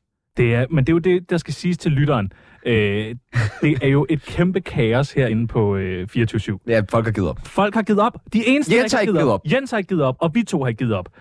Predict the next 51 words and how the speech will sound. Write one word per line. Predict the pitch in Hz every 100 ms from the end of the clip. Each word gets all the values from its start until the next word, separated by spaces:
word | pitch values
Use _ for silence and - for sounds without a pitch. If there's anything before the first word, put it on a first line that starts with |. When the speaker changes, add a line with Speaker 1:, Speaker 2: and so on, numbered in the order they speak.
| -
Speaker 1:
Vi | - 190
er |
Speaker 2:
Ej, | 180
Speaker 1:
her | 170
stadig. | - 165 180
Speaker 2:
men |
vi | 160
er | 117
tæt | - 202
på | - 240
at |
Speaker 1:
Vi | 185
Speaker 2:
give | 214
op. |
Speaker 1:
står | 220 220
her. | 190
Speaker 2:
Vi | 143
er | 123
meget | 120 139 143 180
Speaker 1:
Vi | 170
Speaker 2:
tæt. | 170
Speaker 1:
står | 226
her | 226 196
kraftedeme | - 226 - 208 196
stærkere | 170 165 170
end | 170
nogensinde | 165 170 160 151
før. | 147 110
Speaker 2:
Jeg | 120 156
er |
tæt | 160 143
på | 120
at | 117
give | 107
op. | 87 - - -
Speaker 1:
Nej, | 110
det | 190
skal | 196
du | 226
ikke | 233
være. | 190 123
Speaker 2:
Øh, | 123 120 -
den, | 135 131
jeg | 131
tror, | 190
den, | 226 -
den, | 131 139 -
jeg | 151
tror, | 147 208
den |
virker. | 226 220 240